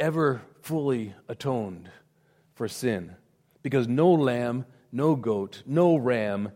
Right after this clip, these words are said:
no turtle dove, no pigeon, no sacrifice was ever sufficient, because no one could ever keep the whole law of God. And because no man's righteousness was ever adequate,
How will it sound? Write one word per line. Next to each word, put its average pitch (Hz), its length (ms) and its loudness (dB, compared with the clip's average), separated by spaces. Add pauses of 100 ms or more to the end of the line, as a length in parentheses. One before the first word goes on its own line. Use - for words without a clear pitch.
no 165 160 6
turtle 156 400 4
dove, 117 560 6
no 170 200 8
pigeon, 151 520 4
no 214 240 12
sacrifice 123 880 0 (300)
was 135 260 -2
ever 202 320 8
sufficient, 175 840 6 (880)
because 123 340 -2
no 147 180 4
one 170 220 4
could 160 160 -2
ever 143 340 0
keep - 460 -4
the 143 80 -2
whole 127 500 0
law 110 400 2 (400)
of 110 220 0
God. 107 280 2
And 101 80 -4
because 196 480 6
no 185 540 10 (480)
man's 165 500 6
righteousness 156 720 6
was 135 140 0
ever 151 360 6
adequate, 160 920 6